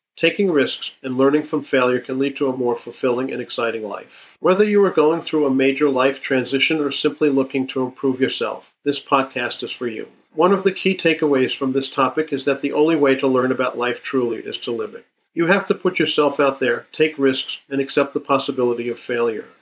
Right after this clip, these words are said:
It's important to remember that failure is not a setback, but rather an opportunity to learn and grow.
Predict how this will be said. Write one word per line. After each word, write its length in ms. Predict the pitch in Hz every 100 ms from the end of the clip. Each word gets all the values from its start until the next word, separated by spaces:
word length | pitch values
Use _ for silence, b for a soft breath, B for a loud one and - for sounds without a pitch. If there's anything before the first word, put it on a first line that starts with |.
| -
It's 180 | 175
important 520 | 214 196 185 180 180 -
to 100 | 175
remember 400 | 160 143 131 123
that 180 | 131
failure 440 | - 147 135 131 131
is 180 | 135 131
not 160 | 135
a 60 | 151
setback, 480 | - 123 - 113 - _ _ _
but 160 | 147 147
rather 340 | 139 139 151
an 80 | 139
opportunity 640 | 131 147 143 147 131 123
to 120 | 117 135
learn 300 | 123 120 120
and 100 | 117
grow. 300 | 117 104